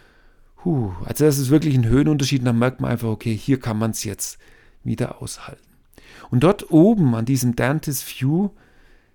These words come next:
da hatte ich wirklich für mich eigentlich die schönste Nacht im Death Valley erleben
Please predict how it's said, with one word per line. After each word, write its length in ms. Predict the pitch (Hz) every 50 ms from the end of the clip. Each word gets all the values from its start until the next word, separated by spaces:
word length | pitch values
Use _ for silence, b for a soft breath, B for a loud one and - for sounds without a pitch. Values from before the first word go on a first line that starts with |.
| b b
da 200 | - 127 - -
hatte 120 | 131 131 139
ich 120 | 131 -
wirklich 500 | 135 139 135 131 131 123 - - - 226 240
für 260 | - - - - 131
mich 380 | 123 120 127 143 160 - - -
eigentlich 340 | 127 127 131 131 127 120 -
die 120 | 127 117
schönste 500 | - - - 110 117 120 113 - - 113
Nacht 280 | 107 101 95 - - -
im 120 | 104 104
Death 300 | - 98 95 - - -
Valley 200 | 98 92 92 104
erleben 380 | - 104 98 - - - -